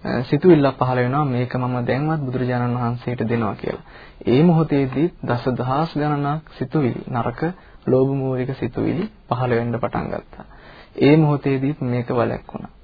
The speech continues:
ඊට පස්සේ සන්ධ්‍යා භාගයේදීත් මේක මේ, මේ විදිහට බුදුරජාණන් වහන්සේ පිළිබඳව පැහැදීමකින් යුක්තව මේක, අ, මේ සාටකය දෙනවා කියන අරමුණ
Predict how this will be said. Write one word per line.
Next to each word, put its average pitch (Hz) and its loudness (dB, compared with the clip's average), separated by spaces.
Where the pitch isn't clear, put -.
ඊට - -16
පස්සේ 190 4
සන්ධ්‍යා 156 4
භාගයේදීත් 120 0
මේක 131 -2
මේ, 127 -4
මේ 127 -2
විදිහට 127 0
බුදුරජාණන් 123 -2
වහන්සේ 120 -2
පිළිබඳව 117 -2
පැහැදීමකින් 127 0
යුක්තව - -8
මේක, 127 -2
අ, 151 0
මේ - -8
සාටකය 127 2
දෙනවා 143 0
කියන 127 -2
අරමුණ 135 2